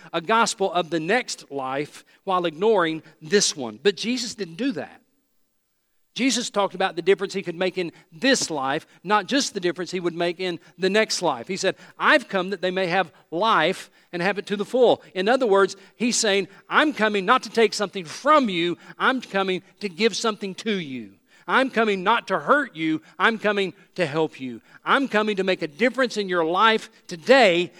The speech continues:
and not just a difference in your eternity tomorrow." So here's the lesson.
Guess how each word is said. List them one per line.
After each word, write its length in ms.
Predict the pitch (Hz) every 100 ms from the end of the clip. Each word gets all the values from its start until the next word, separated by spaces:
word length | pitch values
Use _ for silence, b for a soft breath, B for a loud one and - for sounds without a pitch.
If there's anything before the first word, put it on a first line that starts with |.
| B
and 160 | 165 175
not 160 | 202
just 220 | 190 -
a 40 | 185
difference 460 | 170 175 185 180 - b
in 140 | 170
your 100 | 165
eternity 500 | 156 170 180 147 135
tomorrow." 600 | 127 143 160 135 107 98 _ _ _ _ _ _ _ _ _ _ _ _ _ _ _ _ _ _ _ _ _ _ _ _ _ _ _ _ _ _ _ _ _ _ _ _ _ _ _ _ _ _ _ _ _ _
So 120 | 147
here's 220 | 139 160
the 80 | 143
lesson. 360 | 143 147 -